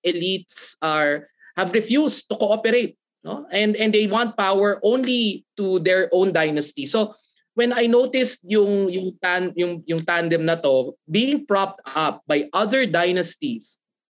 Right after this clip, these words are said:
Royos, Estradas, Romualdeses, et cetera, sabi ko, "Ah, this is not just an alliance. This is a cartel."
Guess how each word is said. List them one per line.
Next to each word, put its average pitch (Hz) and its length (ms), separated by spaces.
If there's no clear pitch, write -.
Royos, 156 640
Estradas, 147 640
Romualdeses, 139 720
et - 160
cetera, 139 400
sabi 208 320
ko, 208 160
"Ah, 170 320
this 170 160
is 180 160
not 202 240
just 165 240
an 151 160
alliance. 120 560
This 196 160
is 208 80
a 208 80
cartel." 143 800